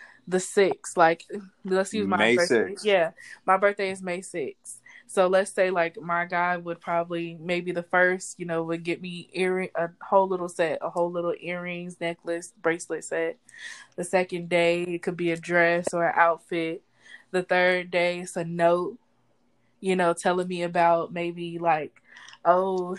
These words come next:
Speaker 1: you've always said that you wanted to go to this place. Where do you think," you know, so it gets my mind thinking, like, "What is he setting up?" Or what is going, you know, what's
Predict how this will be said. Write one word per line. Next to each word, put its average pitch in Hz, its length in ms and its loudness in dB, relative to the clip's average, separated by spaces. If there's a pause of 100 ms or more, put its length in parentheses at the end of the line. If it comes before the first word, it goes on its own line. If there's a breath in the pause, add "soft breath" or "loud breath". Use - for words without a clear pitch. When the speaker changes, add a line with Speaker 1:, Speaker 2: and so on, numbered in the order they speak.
(140)
Speaker 1:
you've 185 200 -2
always 185 500 0
said 170 340 0
that 165 180 -10
you 170 80 -6
wanted 165 240 -6
to 170 100 -8
go 165 180 -2
to 170 140 -10
this 165 200 -6
place. 156 420 -8
Where 170 160 -2
do 165 100 -8
you 170 160 -6
think," 170 340 -8
you 220 140 0
know, 208 120 8
so 202 160 6
it 180 100 4
gets 202 240 2
my 180 140 6
mind 180 460 4
thinking, 185 400 -8
like, 151 280 -6 (380 soft breath)
"What 220 240 -2
is 330 140 -6
he 240 140 -10
setting 185 400 -6
up?" 233 320 -2
Or 170 100 -2
what 240 180 -2
is 254 160 -6
going, 190 260 -6
you 311 120 0
know, 302 120 4
what's 294 180 4